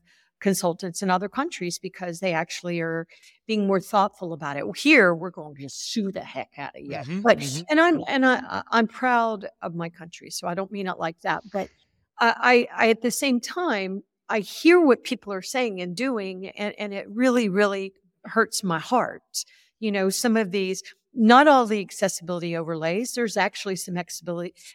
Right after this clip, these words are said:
Speaker 1: accessibility overlays that are helpful to our industry, as long as you're not trying to use them as a shortcut of doing
Speaker 2: Right.
Speaker 1: it right.
Speaker 2: Absolutely.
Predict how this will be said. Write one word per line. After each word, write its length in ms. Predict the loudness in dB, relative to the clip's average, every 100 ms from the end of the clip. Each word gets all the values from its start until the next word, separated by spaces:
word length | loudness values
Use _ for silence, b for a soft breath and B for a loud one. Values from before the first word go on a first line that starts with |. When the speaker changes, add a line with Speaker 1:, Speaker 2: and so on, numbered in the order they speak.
| -12
Speaker 1:
accessibility 680 | -6 0 0 0 -2 0 0
overlays 500 | 0 0 2 0 -4
that 80 | -6
are 80 | -4
helpful 420 | 0 0 0 -14
to 180 | -10 -6
our 120 | -6 -2
industry, 560 | -2 -2 -4 -6 -8 -8 B B 2
as 240 | 2 2
long 320 | 2 4 4
as 160 | 4 2
you're 80 | 0
not 240 | 0 -4
trying 280 | -4 -2 -2
to 60 | -2
use 360 | -2 -2 -2
them 320 | -4 -4 -6 -12 B 0
as 160 | 0
a 40 | 2
shortcut 760 | 4 4 4 2 -2 -2 -4 _
of 140 | -4 4
doing 100 | 4
Speaker 2:
Right. 100 | 2 -4
Speaker 1:
it 80 |
right. 640 | 4 6 6 0 -4 -10 -10 -6
Speaker 2:
Absolutely. 580 | -6 -4 -8 -10 -12